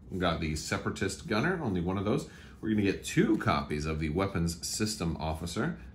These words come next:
Uh, this is one of the newer cards. We're gonna get the, uh, lovely, uh, Genius, uh, which is, uh,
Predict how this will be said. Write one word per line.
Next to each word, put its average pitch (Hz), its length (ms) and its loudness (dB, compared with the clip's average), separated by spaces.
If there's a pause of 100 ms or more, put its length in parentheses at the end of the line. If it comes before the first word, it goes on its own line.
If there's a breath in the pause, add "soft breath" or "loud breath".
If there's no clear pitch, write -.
(120)
Uh, 73 100 -6
this 85 140 -2
is 85 100 -2
one 85 160 0
of 80 80 -2
the 80 60 -2
newer 82 260 0
cards. - 320 0
We're 92 60 0
gonna 92 180 2
get 90 240 0
the, 87 260 4
uh, 85 300 4
lovely, 107 800 6 (340 loud breath)
uh, 85 340 4
Genius, 104 880 2 (600)
uh, 76 280 -2
which 78 220 -2
is, 80 520 0
uh, 78 540 2